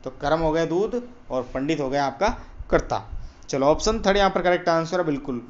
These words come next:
करेक्ट आंसर होगा ऑप्शन थर्ड। मज़ा आ रहा है? देखो, ऐसे ही क्वेश्चन चलाएंगे हम।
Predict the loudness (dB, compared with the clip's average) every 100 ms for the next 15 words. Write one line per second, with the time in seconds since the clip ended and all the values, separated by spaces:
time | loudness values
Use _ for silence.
0 | -8 -8 -6 -6 -6 -2 4 4 2 -4
1 | -6 -12 -10 -10 -10 -18 -20 -20 -20 -20
2 | -16 -6 2 6 8 8 6 -2 -18 -20
3 | -20 -20 -20 -20 -20 -20 -14 -6 -2 0
4 | 2 0 -2 -4 -4 -2 -2 0 -2 -2